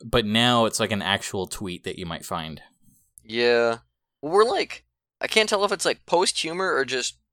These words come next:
Speaker 2: post-intelligence.
Speaker 1: It's a little both. Um, we were talking about The Simpsons earlier, and, like, right now, Apu is really controversial 'cause it's like, is it racist? Is it not?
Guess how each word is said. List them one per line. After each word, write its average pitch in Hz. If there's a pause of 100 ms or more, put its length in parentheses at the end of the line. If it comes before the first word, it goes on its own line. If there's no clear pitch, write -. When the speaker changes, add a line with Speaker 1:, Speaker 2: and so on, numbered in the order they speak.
(220)
Speaker 2:
post-intelligence. 107 (880)
Speaker 1:
It's 180
a 202
little 311
both. 104 (120)
Um, 117
we 135
were 135
talking 160
about 180
The 120
Simpsons 135
earlier, 95
and, 95
like, 98
right 113
now, 113
Apu 113
is 104
really 104
controversial 98
'cause 98
it's 92
like, 98
is 101
it 92
racist? 120
Is 101
it 101
not? 110